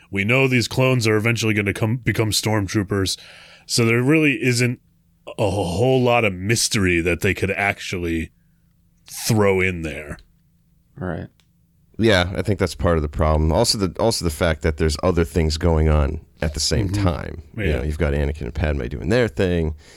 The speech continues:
Speaker 3: All right, uh, let's see. Lazy Nara seven eighty-one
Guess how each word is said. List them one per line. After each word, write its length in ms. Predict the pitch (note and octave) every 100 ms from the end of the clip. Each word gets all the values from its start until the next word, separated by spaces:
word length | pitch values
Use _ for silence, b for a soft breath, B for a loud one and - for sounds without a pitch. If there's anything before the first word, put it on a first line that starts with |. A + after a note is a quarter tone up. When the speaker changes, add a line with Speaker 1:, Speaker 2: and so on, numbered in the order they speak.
| B B B B _ _ _ _ _ -
Speaker 3:
All 60 |
right, 240 | D#3 G2 G2
uh, 420 | C3 D3+ D#3 D3
let's 140 | D3 C#3
see. 200 | A2+ F#2+
Lazy 580 | F#2 A2+ C3 B2+ C3 B2
Nara 420 | G#2+ G#2+ A2 G#2+
seven 400 | - A2+ G2+ G2
eighty-one 600 | G2 F#2 E2+ D#2+ D#2